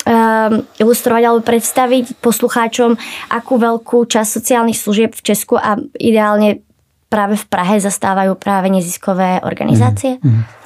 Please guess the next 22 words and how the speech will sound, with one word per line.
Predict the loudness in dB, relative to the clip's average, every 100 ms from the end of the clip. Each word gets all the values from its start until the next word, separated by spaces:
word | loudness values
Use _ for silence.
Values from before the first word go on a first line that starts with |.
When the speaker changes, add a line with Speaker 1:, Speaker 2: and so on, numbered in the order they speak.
| -18 -16 -16 -16 -4
Speaker 2:
Já | 0
neznám | 2 2
úplně | 2 2 0
přesný | 0 -2 0 0
poměr, | 4 4 4 2 -2
kolik, | -2 -2 -2 -2
eh, | 0 0
procent | 0 -2 0 0 0 -2
těch, | -4 -4 0
eh, | 0
služeb, | 0 0 2 2 2
já | 0 -2
bych | -4
to | -6
tak | -2
odhadoval | 0 2 2 2
někde | 2 2
mezi | 2 2
třiceti, | 0 -2 0 0
čtyřiceti | 0 0 0 -4
procenty | -2 -2 0 0 0
služeb, | 0 2 2 0